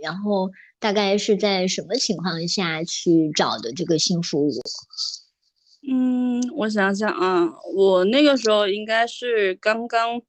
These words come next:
Speaker 2: 对上一个 S 有给我一种看似能沟通，但实际上也是有点回避型人格的那种，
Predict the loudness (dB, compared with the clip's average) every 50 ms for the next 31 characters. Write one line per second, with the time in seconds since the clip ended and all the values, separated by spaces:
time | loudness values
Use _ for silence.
0 | -8 -4 -2 0 0 0 0 0 -2 -4 -4 -4 -2 0 0 0 0 2 0 0
1 | 0 0 0 0 0 0 0 -4 -8 _ _ -6 -4 -4 -4 -6 -8 _ -10 -6
2 | -4 -4 -4 -6 -10 _ _ _ _ _ _ _ _ _ -4 -2 -2 -2 -4 -4
3 | -2 0 0 2 2 0 0 -2 -2 -8 -8 -10 -8 -2 0 2 2 2 0 -2
4 | -8 -10 -8 -6 -6 -6 -8 -8 -8 -6 -6 -6 -6 -4 -4 -4 -2 -2 -4 -4
5 | -2 0 0 0 -2 -4 -6 -6 -6 -4 -6 -2 0 2 2 2 2 -2 -4 -6
6 | -6 -8 -12 _ _ _ _ _ _ _ _ _ 2 2 2 2 4 4 4 6
7 | 6 4 2 2 2 0 2 2 4 4 4 4 2 -4 -4 -4 -2 -2 -2 -4
8 | -4 -4 -4 -2 -2 -4 -4 -2 -2 -2 -4